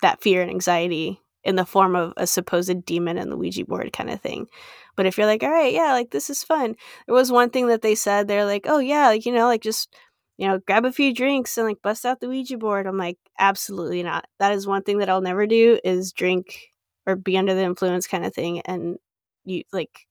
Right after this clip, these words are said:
any form of spirit commu-, communication, whether it was a Ouija board or a, um, like,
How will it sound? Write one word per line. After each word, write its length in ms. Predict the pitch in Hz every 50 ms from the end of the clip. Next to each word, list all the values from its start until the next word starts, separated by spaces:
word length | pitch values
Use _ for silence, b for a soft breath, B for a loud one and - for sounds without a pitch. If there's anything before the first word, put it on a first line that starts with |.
| - -
any 220 | 294 311 294 233
form 280 | - - 202 190 190 180
of 60 | 180
spirit 300 | - - 208 190 - -
commu-, 180 | - 196 190 190 - _ _ -
communication, 680 | - 196 190 165 165 175 - 175 - - - 151 190
whether 240 | 190 185 190 196 185
it 40 | 180
was 140 | 185 190 202
a 60 | 202
Ouija 240 | 214 233 226 226 226
board 300 | 226 226 226 226 226 220
or 160 | 202 175 175
a, 220 | 175 - - - - B B B B B B B B B B B B B B
um, 380 | - - - - - - 220 202 _ _ _ _ _ _ _ _ _ _ _ _ _ - - _
like, 400 | - - 190 190 _ - - -